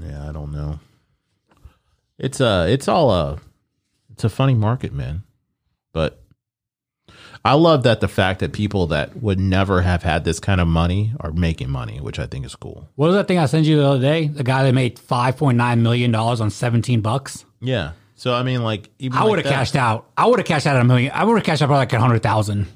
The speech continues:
Speaker 1: I don't think you would have.
Speaker 2: I don't know. I think I would have. That's a lot of money. I could
Speaker 1: Yeah, but I
Speaker 2: retire.
Speaker 1: mean, like, people that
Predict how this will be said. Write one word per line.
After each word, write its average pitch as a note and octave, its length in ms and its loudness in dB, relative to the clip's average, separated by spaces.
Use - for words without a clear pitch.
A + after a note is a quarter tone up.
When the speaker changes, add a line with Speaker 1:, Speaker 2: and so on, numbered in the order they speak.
Speaker 1:
I G2+ 100 -4
don't D#2 160 -4
think C2+ 160 -12
you C#2 80 -8
would G2+ 200 -4
have. B1+ 260 -8
Speaker 2:
I - 160 -4
don't G#2+ 100 2
know. G2+ 60 2
I G#2+ 80 2
think G2+ 180 0
I G2 60 -2
would F#2 160 -2
have. F#2 100 -6
That's G#2 140 -4
a F3+ 60 4
lot C3+ 160 4
of G#2 60 0
money. G#2 400 -2
I B2 80 -2
could G#3+ 100 4
Speaker 1:
Yeah, D#3 220 2
but - 80 0
I A#2+ 80 2
Speaker 2:
retire. C3 100 2
Speaker 1:
mean, D3 240 2
like, A2+ 320 0
people E3 400 2
that A2+ 360 0